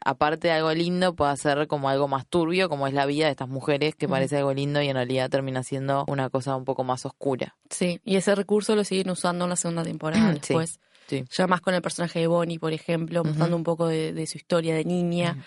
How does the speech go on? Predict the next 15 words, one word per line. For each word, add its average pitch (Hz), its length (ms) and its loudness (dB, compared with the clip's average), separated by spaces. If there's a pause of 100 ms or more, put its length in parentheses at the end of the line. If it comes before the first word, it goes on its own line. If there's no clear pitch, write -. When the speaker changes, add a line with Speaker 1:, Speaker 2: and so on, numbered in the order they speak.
Speaker 1:
sí. 127 280 0
Speaker 2:
Y 165 80 2
ahí 175 140 4
vuelve 175 260 0
el 165 80 -10
tema 180 240 -2
de 170 60 -2
la 170 100 2
edición 175 560 2
y 170 100 -4
todo, 175 380 0
de 165 80 -4
ese 175 160 -4
mostrar 170 340 -2
de, 165 260 -2